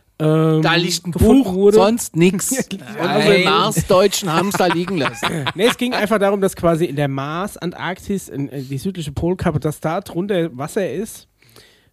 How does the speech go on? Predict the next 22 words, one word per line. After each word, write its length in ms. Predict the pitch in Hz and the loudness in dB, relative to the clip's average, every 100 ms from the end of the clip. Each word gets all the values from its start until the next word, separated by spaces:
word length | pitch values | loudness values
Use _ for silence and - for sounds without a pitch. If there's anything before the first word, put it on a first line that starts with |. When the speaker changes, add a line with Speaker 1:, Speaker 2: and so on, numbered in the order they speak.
| - | -4
Speaker 1:
Ähm, 360 | 151 156 156 | 2 2 2
also 160 | 151 160 | -2 -4
das 140 | 156 | -6
natürlich 260 | 165 151 160 | -6 -6 -6
mit, 380 | 165 - - 139 | -6 -8 -16 -10
mit 300 | 151 - - | -10 -10 -6
diversen, 560 | 131 143 151 156 147 | -2 -2 -2 -2 -2
Speaker 2:
Da 80 | 147 | -4
Speaker 1:
äh, 20 | 135 | 0
Speaker 2:
angelt 240 | 196 214 | 2 4
der 80 | 139 | 4
Jochen 160 | 131 165 | 4 4
Speaker 1:
Radaren 160 | 196 | 4
Speaker 2:
vom 200 | 214 135 | 4 2
Speaker 1:
und, 40 | 254 | 4
Speaker 2:
Mars. 360 | 233 190 180 | 2 2 2
Speaker 1:
und, 100 | 285 | 2
<laughs> 20 | 180 | 0
ja, 140 | 170 | 0
der 320 | 208 - 165 | 0 -2 -6
angelt 300 | 156 - 185 | -10 -12 -12
da. 160 | 123 | -12